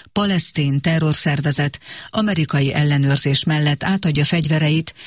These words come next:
a Gázába vezényelt nemzetközi stabilizációs erőknek. Egy feltételezhetően Odessa kikötője ellen indított orosz drón tévedt ma a moldovai légtérbe és zuhant le egy mezőn.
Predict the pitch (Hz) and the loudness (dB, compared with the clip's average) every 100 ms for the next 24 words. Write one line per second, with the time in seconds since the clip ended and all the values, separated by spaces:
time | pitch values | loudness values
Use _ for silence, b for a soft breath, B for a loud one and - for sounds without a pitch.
0 | B - 165 190 202 175 165 147 147 143 | B -4 -2 0 0 2 0 0 0 0
1 | 151 143 139 139 - 170 196 190 165 - | 2 2 2 0 -2 0 2 2 0 -2
2 | 156 139 - - - - 160 147 135 131 | -4 -2 -4 -4 -6 -2 -2 0 -2 -2
3 | 123 135 - 139 143 - 139 143 131 - | -2 -4 -4 -2 0 0 0 0 -2 -2
4 | 139 - - - _ _ _ _ _ _ | -4 -6 -14 -20 _ _ _ _ _ _
5 | B B B B B B B _ 202 180 | B B B B B B B _ -4 -2
6 | - - 254 254 233 202 190 175 - 180 | -4 -4 -2 -2 -2 0 2 2 2 0
7 | 170 170 170 170 208 196 170 - 160 - | 2 2 2 2 0 0 0 0 -2 -2
8 | 156 160 151 151 147 147 156 151 151 160 | -2 -2 0 0 0 2 2 2 2 2
9 | 156 151 151 147 175 156 147 143 156 147 | 2 0 -2 -2 0 0 0 0 0 2
10 | 147 160 151 156 - 165 160 160 160 156 | 0 0 0 0 0 0 0 2 2 2
11 | 143 147 151 147 147 151 147 - 160 160 | 2 2 2 0 0 0 -2 -2 0 0
12 | 160 156 147 165 160 151 - 143 151 156 | 0 0 0 0 0 0 0 0 2 2
13 | 151 156 139 135 | 2 0 0 -2